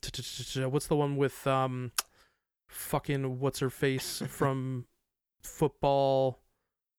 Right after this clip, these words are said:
Speaker 1: The
Speaker 2: Oh,
Speaker 1: Blind
Speaker 2: the,
Speaker 1: Side.
Speaker 2: The Blind Side with Sandra
Speaker 1: Yes,
Speaker 2: Bullock?
Speaker 1: The
Speaker 2: Yeah.
Speaker 1: Blind Side. So anyways, in that book, he, I mean,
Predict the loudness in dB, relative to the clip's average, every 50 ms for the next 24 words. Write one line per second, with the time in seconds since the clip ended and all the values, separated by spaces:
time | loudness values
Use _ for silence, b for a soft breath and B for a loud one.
0 | _ _ _ _ _ _ _ _ _ _ _ _ _ _ 4 6 8 8 8 6
1 | 6 4 4 4 4 4 4 4 4 4 4 2 2 2 2 2 2 2 -2 -4
2 | 0 4 6 6 6 6 4 2 -2 2 2 4 4 6 4 4 4 2 2 2
3 | 2 2 4 4 4 6 6 6 6 6 6 6 6 6 4 6 4 2 2 0
4 | -2 -2 0 2 2 2 2 2 2 2 0 -2 -2 -4